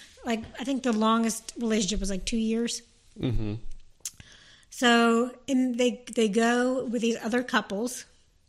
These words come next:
Speaker 1: and then they're split up, and you have a fake marriage with
Speaker 2: Ew.
Speaker 1: somebody else's person.
Speaker 2: Ew, why?
Speaker 1: For, I forget how long. Maybe a week, maybe two weeks.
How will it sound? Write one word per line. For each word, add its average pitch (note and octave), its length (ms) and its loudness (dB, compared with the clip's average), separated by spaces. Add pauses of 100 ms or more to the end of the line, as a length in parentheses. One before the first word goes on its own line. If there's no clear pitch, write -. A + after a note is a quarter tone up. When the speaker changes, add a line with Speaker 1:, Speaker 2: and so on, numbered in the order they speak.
(800)
Speaker 1:
and A#3+ 220 4
then A#3 600 4 (260)
they're B3 120 -2
split B3 420 0
up, C4 360 0 (920)
and B3+ 160 2
you A#3+ 80 4
have A#3 160 0
a A#3 80 -2
fake A#3+ 380 -2
marriage G#3+ 760 -4 (640)
with A3+ 200 0
Speaker 2:
Ew. G3 40 -2
Speaker 1:
somebody A3+ 380 2
else's G#3+ 500 -4
person. A3 600 -6 (1120)
Speaker 2:
Ew, F#2 320 -2 (120)
why? A#2 240 -4
Speaker 1:
For, A3 220 -2
I G3+ 60 -2
forget G#3+ 320 -4
how G3+ 140 -4
long. F#3 320 -6 (100)
Maybe A3 240 -4
a G#3+ 80 -2
week, D4 200 -4
maybe G#3+ 200 -6
two C#4 140 -6
weeks. D4 260 -8